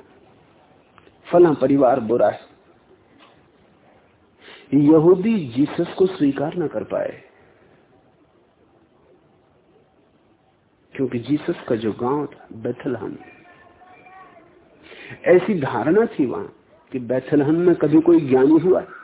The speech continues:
हुआ भी नहीं था पहले। तो लोग जीसस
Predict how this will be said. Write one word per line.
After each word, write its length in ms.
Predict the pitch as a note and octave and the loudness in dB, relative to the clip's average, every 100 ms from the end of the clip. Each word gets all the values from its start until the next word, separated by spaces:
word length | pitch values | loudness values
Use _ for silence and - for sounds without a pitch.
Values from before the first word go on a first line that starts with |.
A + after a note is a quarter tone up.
| - - | -20 -2
हुआ 160 | F3+ G#3+ | 2 4
भी 140 | G#3+ | 4
नहीं 160 | B2 A2 | 2 2
था 160 | - - _ _ _ _ | -2 -16 _ _ _ _
पहले। 300 | C3 A#2 A2 - _ _ _ _ _ _ _ _ - _ _ - - _ _ _ _ | -8 -8 -8 -12 _ _ _ _ _ _ _ _ -20 _ _ -20 -20 _ _ _ _
तो 60 | C3 | -4
लोग 400 | C#3+ G3 G3 - - _ - | 0 0 0 -8 -20 _ -18
जीसस 420 | C#3+ C#3+ F3+ G#3+ | -6 -4 -2 -2